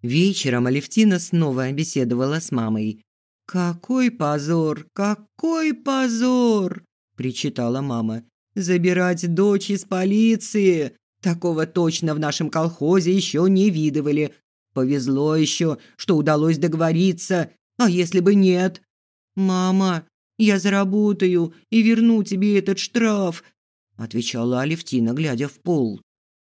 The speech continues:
«Иди к экзаменам готовься, вернёт она», проворчала мать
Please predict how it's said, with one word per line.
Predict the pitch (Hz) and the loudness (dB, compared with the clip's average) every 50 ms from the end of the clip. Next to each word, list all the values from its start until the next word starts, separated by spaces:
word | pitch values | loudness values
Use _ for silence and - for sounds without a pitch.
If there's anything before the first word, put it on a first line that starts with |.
| _ - | _ -4
«Иди | - 170 160 156 151 135 143 143 151 156 | 0 0 0 0 0 0 0 0 0 0
к | - 185 175 | 0 0 -2
экзаменам | 160 170 160 185 170 156 151 151 151 151 156 151 | 0 0 0 0 0 0 -2 -2 -2 -2 -2 0
готовься, | 160 165 170 175 180 151 139 - - - 147 139 - _ _ _ _ _ - | -2 -2 0 0 -2 -2 -2 -4 -4 -4 -4 -4 -6 _ _ _ _ _ -12
вернёт | 117 117 120 117 117 131 143 151 143 127 117 117 143 | -6 -4 -2 -2 0 0 -2 -2 -2 -4 -4 -4 -6
она», | 127 143 143 131 127 117 - _ _ _ _ _ _ _ - | -6 -6 -6 -6 -6 -8 -10 _ _ _ _ _ _ _ -10
проворчала | 127 123 117 123 120 117 - - 135 120 127 127 | -8 -6 -4 -4 -6 -6 -6 -6 -4 -2 -2 -2
мать | 135 156 190 220 226 - - | 0 -2 -2 -2 -4 -6 -12